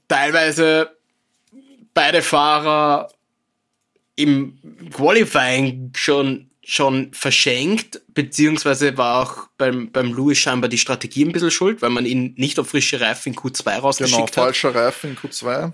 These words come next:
Speaker 1: Und dadurch dann einfach das, keine Chance gehabt gegen die Kollegen. Schlussendlich,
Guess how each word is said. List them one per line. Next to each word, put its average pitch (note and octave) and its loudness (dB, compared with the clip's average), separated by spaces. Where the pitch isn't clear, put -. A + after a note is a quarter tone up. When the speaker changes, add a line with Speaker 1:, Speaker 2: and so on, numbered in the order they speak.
Speaker 1:
Und C#3 0
dadurch C3+ 2
dann C3+ 0
einfach C3 -2
das, - -6
keine C3+ 0
Chance B2+ 0
gehabt C3+ -8
gegen C3 0
die A#2+ -6
Kollegen. C#3 -2
Schlussendlich, B2+ -4